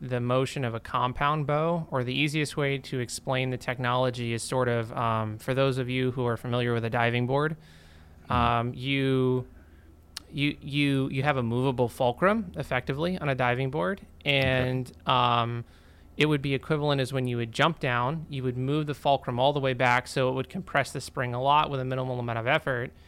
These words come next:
Speaker 1: And then when you are, um,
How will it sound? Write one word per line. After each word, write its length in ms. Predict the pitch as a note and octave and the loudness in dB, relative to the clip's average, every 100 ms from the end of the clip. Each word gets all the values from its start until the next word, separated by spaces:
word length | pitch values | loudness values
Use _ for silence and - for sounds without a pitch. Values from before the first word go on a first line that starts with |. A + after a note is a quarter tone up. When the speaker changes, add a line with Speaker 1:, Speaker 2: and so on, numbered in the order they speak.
| - - - | -20 -20 -10
Speaker 1:
And 200 | - C3 | -4 -2
then 360 | C3 D3+ D#3+ C#3 | 0 2 2 0
when 300 | C#3+ C#3 C#3 | 0 0 0
you 520 | B2+ C3 C3 B2+ C3 - | -2 -2 0 2 0 0
are, 560 | B2 A#2+ A#2+ A#2 A#2+ - | 0 0 0 -2 -6 -6
um, 580 | C3 B2 A#2 A#2 A2+ | -2 0 0 -2 -6